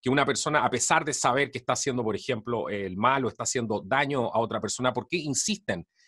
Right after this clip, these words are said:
en estas conductas? ¿Qué es lo que estamos viendo hoy día? Hoy día estamos viendo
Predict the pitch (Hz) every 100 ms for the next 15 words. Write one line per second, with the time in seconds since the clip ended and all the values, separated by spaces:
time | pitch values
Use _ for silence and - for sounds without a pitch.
0 | - 113 123 123 - 120 127 - 123 170
1 | 185 175 - 180 175 156 180 160 147 285
2 | 196 - _ _ 101 120 180 180 185 156
3 | 165 175 185 185